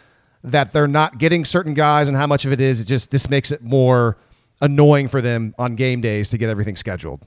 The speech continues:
It, it could be, it could just be like, this is really annoying 'cause, like, normally we would have a lot more time, and now we have to push it all up. And so I, my point is, how much of the annoyance is it just because it's inconvenient on the day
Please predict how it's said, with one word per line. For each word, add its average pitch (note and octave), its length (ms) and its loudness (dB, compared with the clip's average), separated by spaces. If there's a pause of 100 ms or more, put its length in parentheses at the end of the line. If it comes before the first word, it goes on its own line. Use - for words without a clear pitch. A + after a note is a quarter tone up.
It, C#3 180 -8
it C3+ 140 -6
could E3+ 180 2
be, C3 240 -2 (200)
it D#3+ 120 -10
could F#3 120 0
just D3 140 -2
be C#3 180 0
like, A#2 140 -4
this C#3+ 140 -2
is B2 100 -6
really C3 180 -2
annoying E2+ 440 -6
'cause, C3 160 -6
like, A#2+ 240 -4 (520)
normally C3 400 2
we B2 100 0
would B2 80 0
have A#2+ 120 0
a A2+ 40 -2
lot A#2 140 -4
more A2 120 -4
time, D3 560 0
and C3 80 -4
now C3 120 -2
we C3 100 -2
have A#2+ 140 -6
to G#2+ 140 -8 (540)
push D3 200 -2
it C3+ 60 -6
all A#2+ 220 2
up. A#2+ 340 0
And G2+ 220 -6 (1160)
so D#3 320 2
I, E3+ 200 -6
my F3+ 160 4
point F#3+ 260 2
is, D#3 220 -2 (160)
how F3 140 2
much F#3+ 200 4
of E3 120 0
the D#3 100 2
annoyance D3 400 -2
is B2 100 -4
it B2+ 60 -4
just B2 220 -4
because B2 280 -4
it's - 320 -8
inconvenient C3+ 720 -4
on B2+ 140 -4
the G#2+ 80 -4
day C3+ 420 0